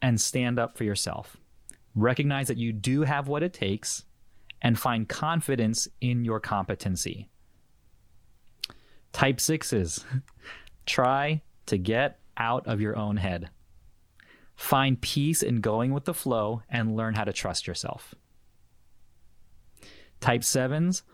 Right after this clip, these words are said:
allow your mind to find rest and grounding and rooting. Focus on your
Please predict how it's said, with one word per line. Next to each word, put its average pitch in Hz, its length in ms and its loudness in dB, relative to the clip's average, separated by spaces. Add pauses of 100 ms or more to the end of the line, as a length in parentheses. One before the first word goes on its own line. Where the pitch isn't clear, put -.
(280)
allow 127 400 2
your 143 360 2
mind 117 320 0
to 113 60 0
find 110 460 -2
rest 117 480 -2 (360)
and 110 240 2
grounding 127 760 0
and 101 300 0
rooting. 156 420 2 (680)
Focus 147 480 2
on 143 140 2
your 127 140 0